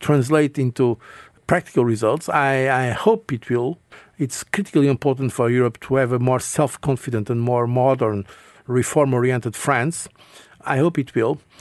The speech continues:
It's also important to see that there is no divisions between, let's say, core Europe and some of new member states. I think we have to avoid some of these divisions, and sometimes we saw in debates about refugees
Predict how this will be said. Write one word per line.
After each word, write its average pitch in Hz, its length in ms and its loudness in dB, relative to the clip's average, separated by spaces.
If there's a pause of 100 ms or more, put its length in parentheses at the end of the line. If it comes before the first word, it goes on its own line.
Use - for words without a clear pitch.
(220)
It's - 240 0
also 240 240 4
important 190 480 2
to 165 100 -8
see 175 300 -2
that 151 220 2
there 151 140 4
is 147 220 2
no 147 240 4
divisions 131 680 0
between, 117 300 -2
let's 131 200 2
say, 135 140 2
core 160 340 0
Europe 147 380 2
and 127 140 0
some 147 180 0
of 123 180 -2
new 143 140 2
member 127 320 0
states. - 480 -10 (520)
I 127 140 -4
think 139 300 -4
we 131 100 -2
have 135 180 -2
to 143 100 -2
avoid 120 340 -2
some 123 240 -6
of 113 180 -4
these 117 280 -8
divisions, 117 760 -4
and 131 140 -2
sometimes 131 560 -2
we 135 80 -6
saw 139 220 0
in 131 120 2
debates 123 520 -2 (420)
about 123 360 0
refugees 107 840 -4